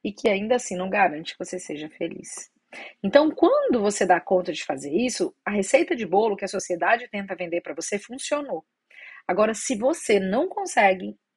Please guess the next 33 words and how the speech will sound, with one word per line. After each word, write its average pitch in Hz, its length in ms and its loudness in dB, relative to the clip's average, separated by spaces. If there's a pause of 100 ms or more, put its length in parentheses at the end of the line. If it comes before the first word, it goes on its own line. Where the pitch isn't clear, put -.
(300)
ter 247 200 6
essa 311 200 -2
felicidade 185 880 -4 (320)
ou 196 160 2
alcançar 262 840 -2
essa 226 200 -8
sensação 233 680 -8
de, 196 260 -8
de, 185 460 -2 (360)
de 185 80 -4
plenitude, 190 720 -2
né? 196 200 -2
De 208 120 -8
cheguei 190 400 0
no 202 100 -4
final 170 480 0
aqui 170 200 -6
de 170 160 -10
todas 170 320 -2
as 160 120 -10
coisas. 160 560 -4 (880)
Depois 220 380 4
de 254 80 -2
ter 208 120 0
feito 180 300 0
tudo 160 260 -2
isso, 220 520 -2 (240)
o 196 100 -2
fracasso, 233 960 0
a 185 140 -2
dor 208 520 4
do 180 160 -10
fracasso, - 680 -4